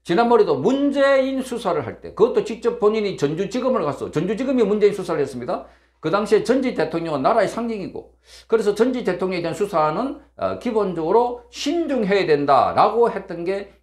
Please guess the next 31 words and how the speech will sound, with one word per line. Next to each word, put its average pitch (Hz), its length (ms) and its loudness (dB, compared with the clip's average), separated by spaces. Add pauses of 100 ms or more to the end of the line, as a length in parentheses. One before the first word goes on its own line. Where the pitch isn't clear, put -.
이원석입니다. 131 920 -2 (180)
그래서 294 320 -2
문재인 254 480 2
수사가 196 480 0
제대로 160 240 -2
이루어지지 165 360 -2
않았던 180 280 -6
것이었습니다. - 520 -14 (260)
이원석이가 247 680 2
나가는 185 480 4
그 175 160 -4
시점에 247 560 -2
본격적으로, 185 880 0 (180)
자, 127 140 0
이 147 120 -4
문다혜, 196 960 2
그리고, 196 680 4
어, 123 80 -4
지금 151 340 -12
이 123 400 -6
이재명, 202 560 2 (340)
어, 107 260 -6
이, 127 300 -8
어, 120 60 0
어, 113 600 2
그 117 520 -4
이원석이가 202 600 4
나가는 160 360 0
그 170 60 -4
시점에서 190 760 0
본격적으로, 208 680 2